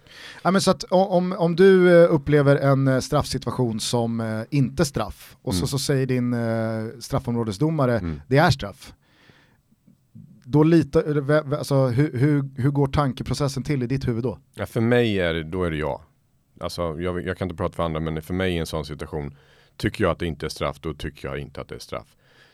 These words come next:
Speaker 2: Sen kan det vara i någon speciell situation som, där du känner att, helvete.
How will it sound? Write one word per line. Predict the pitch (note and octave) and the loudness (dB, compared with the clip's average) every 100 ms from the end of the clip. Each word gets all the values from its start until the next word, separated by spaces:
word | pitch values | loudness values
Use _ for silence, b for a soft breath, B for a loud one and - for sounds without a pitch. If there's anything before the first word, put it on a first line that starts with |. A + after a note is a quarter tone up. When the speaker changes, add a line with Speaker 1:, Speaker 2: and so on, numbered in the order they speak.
| b | b
Speaker 2:
Sen | - G2 | -2 0
kan | F2+ F#2+ | 0 0
det | F#2 | 0
vara | F2+ F2+ E2+ D2 | 0 0 0 -4
i | B1+ - | -10 -16
någon | - F#2 E2+ E2 | -14 -8 -6 -8
speciell | D2 - D#2+ F2+ E2 | -10 -10 -6 -6 -6
situation | - D2+ D2+ - E2 D2+ C#2+ | -8 -10 -12 -10 -10 -8 -10
som, | - D2 C#2 C2+ - b b b b b b b b b b b _ | -10 -10 -10 -14 -18 b b b b b b b b b b b _
där | - F#2 | -6 -4
du | F2 | -4
känner | - - G#2 F#2 E2 | -4 -2 0 0 -4
att, | D#2+ D#2 - - _ _ _ _ _ - | -4 -6 -12 -20 _ _ _ _ _ -14
helvete. | - - A2+ F2+ E2+ G2+ - - | -12 -10 -10 -10 -10 -12 -12 -18